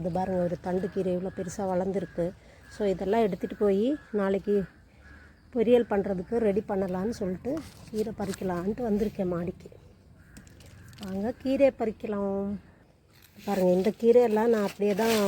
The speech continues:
வேரோட தான் எடுத்துப்பேன். இதோ இங்க ஒரு கீரை இருக்கு, இதுவும் வே-, வேரோடவே எடுத்துக்கலாம். இதோ ரெண்டு கீரை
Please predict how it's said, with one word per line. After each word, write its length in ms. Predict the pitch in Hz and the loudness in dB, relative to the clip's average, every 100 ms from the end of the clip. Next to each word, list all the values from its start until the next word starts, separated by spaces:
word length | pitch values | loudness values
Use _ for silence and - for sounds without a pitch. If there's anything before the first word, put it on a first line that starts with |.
| 190 175 - 185 | 2 0 0 0
வேரோட 320 | 202 208 190 208 | 2 2 2 4
தான் 120 | 214 | 2
எடுத்துப்பேன். 500 | 170 196 - 165 196 254 - - - - - _ _ _ - - - | 2 -6 -4 -4 -4 -6 -16 -20 -20 -20 -20 _ _ _ -20 -20 -8
இதோ 140 | 185 185 | -2 0
இங்க 140 | 185 202 | 2 0
ஒரு 80 | 185 - | 0 -4
கீரை 240 | 214 202 185 | -2 0 -2
இருக்கு, 260 | 175 - 202 247 - | -4 -8 -6 -6 -8
இதுவும் 340 | - 208 226 202 | -10 -2 0 2
வே-, 200 | 202 196 202 | 2 2 2
வேரோடவே 480 | 196 202 196 202 220 | 2 2 2 4 4
எடுத்துக்கலாம். 500 | 180 - 190 175 208 - - - - - - - - - - - - - - - - - - - - - - - - - - - - - - - - - _ _ - 170 | 2 -6 -6 -4 -4 -8 -20 -20 -20 -18 -16 -16 -18 -18 -18 -16 -14 -12 -10 -10 -10 -12 -16 -18 -18 -18 -18 -16 -14 -14 -16 -20 -16 -14 -14 -14 -10 -10 _ _ -16 -8
இதோ 140 | 190 196 - 185 | -8 -8 -10 -8
ரெண்டு 200 | 180 185 - | -6 -6 -6
கீரை 180 | 214 | -4